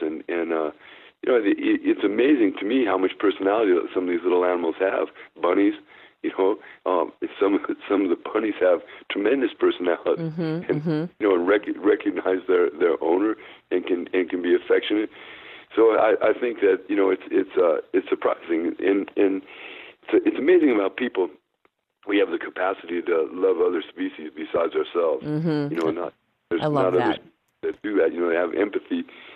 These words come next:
Speaker 1: towards other, other species, and that's what sets people apart, you know?
Speaker 2: All right, what about snakes? I'm not a big fan of the, the snake. Remember that time, uh, uh, that the snake tried to, uh, to bite Tom Green when we were doing the morning news?
Speaker 1: Right, right.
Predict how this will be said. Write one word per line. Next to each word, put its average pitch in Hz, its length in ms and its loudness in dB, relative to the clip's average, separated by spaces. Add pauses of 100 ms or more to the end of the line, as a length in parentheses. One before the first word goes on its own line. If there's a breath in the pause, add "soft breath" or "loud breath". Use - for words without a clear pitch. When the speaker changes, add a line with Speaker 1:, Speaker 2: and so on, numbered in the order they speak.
(340 loud breath)
Speaker 1:
towards 98 260 2
other, 85 360 4
other 85 220 0
species, - 460 -8
and 107 80 -6
that's 120 180 -2
what 92 180 0
sets 90 240 0
people 92 280 -4
apart, 101 400 0
you 80 80 -10
know? 80 80 -2
Speaker 2:
All 82 60 0
right, 170 120 0
what 214 140 0
about 214 260 -2
snakes? 156 540 -6
I'm 151 80 -6
not 180 140 -4
a 180 40 -10
big 160 160 -6
fan 143 380 -4
of 127 200 -8
the, 127 240 -4
the 135 100 -6
snake. 135 280 -6 (180 loud breath)
Remember 240 180 -2
that 202 180 -2
time, 175 320 -4
uh, 156 280 -2
uh, 147 120 -6
that 156 320 -8
the 143 160 -2
snake 151 340 -8
tried 151 260 -4
to, 139 180 -6
uh, 135 220 -4
to 151 100 -12
bite 143 260 -4
Tom 143 260 -6
Green 139 280 -8
when 135 100 -8
we 127 80 -8
were 127 80 -8
doing 135 180 -8
the 127 60 -8
morning 127 320 -8
news? 127 360 -10 (600)
Speaker 1:
Right, 90 320 4 (140)
right. - 300 -2